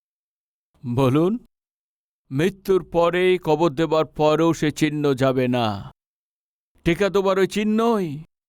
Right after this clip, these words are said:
আপনার শরীরের মধ্যে যে টিকে দেবার চিহ্ন আছে, মৃত্যু পর্যন্ত থাকে তো। ছোট সন্তানদের হৃদয়ে যে চিহ্ন এঁকে দিয়েছেন, আপনার মৃত্যু পর্যন্ত তার শোধ হবে না। সাবধান।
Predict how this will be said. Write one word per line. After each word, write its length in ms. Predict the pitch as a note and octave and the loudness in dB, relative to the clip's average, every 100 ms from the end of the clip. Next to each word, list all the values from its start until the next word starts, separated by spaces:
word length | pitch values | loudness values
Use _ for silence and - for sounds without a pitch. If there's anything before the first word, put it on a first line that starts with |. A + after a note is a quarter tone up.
| - | -4
আপনার 280 | D#3+ F#3 | -2 -2
শরীরের 380 | E3+ F#3 G3 G#3+ | -2 0 2 0
মধ্যে 360 | F#3+ G3 E3 G3 | 0 -2 0 -2
যে 180 | E3 F#3+ | -2 -2
টিকে 280 | F#3+ G3 | -2 -2
দেবার 220 | F#3 F#3 F#3+ | 0 0 0
চিহ্ন 360 | G3 F#3+ G3 - | -2 -2 -4 -4
আছে, 340 | F3+ F3+ E3+ C#3 _ | -6 -2 -2 -4 _
মৃত্যু 340 | C#3+ F3 - G#3+ | -2 -2 -2 0
পর্যন্ত 260 | G#3 G3 | 0 0
থাকে 360 | G3+ F3+ F3+ G3 | -2 -2 -2 -4
তো। 500 | G3 G3 G#3 D#3+ D#3 _ _ _ _ _ | 0 2 2 0 -10 _ _ _ _ _
ছোট 300 | F3+ F#3+ G3 | -6 -2 -2
সন্তানদের 680 | F#3 - F#3 F3 F#3+ E3+ D3+ | -2 -2 -2 0 -2 0 0
হৃদয়ে 420 | F3+ F3 F3+ F3+ | -2 0 0 0
যে 180 | D3 F3+ | 0 -2
চিহ্ন 460 | - A3 A#3 A3+ | -2 -2 0 0
এঁকে 260 | G3+ F3 F#3+ | -2 -2 0
দিয়েছেন, 640 | E3 E3 - D3+ A2+ - - _ _ _ _ _ _ _ _ - | 0 -2 0 -2 -2 -8 -18 _ _ _ _ _ _ _ _ -6
আপনার 540 | D3+ - D#3+ D#3+ D3+ | -4 -4 -2 0 2
মৃত্যু 420 | C3 D#3+ - F3+ | 0 -2 0 0
পর্যন্ত 460 | E3+ E3 F3 F3+ E3+ | 2 0 0 -2 -4
তার 240 | E3 D#3 | -4 -4
শোধ 440 | C#3+ - D#3+ D#3+ B2+ | -4 -2 0 0 0
হবে 560 | C#3+ C#3+ D3+ C#3+ B2+ - _ _ - | -4 -2 -2 -2 -4 -8 _ _ -8
না। 580 | A#2+ C#3 C#3+ C3+ A2 - | -2 0 0 -2 -6 -18
সাবধান। 720 | - D3+ D3+ C#3+ F#3 E3 C#3 | -6 -4 -2 -2 -2 -2 -8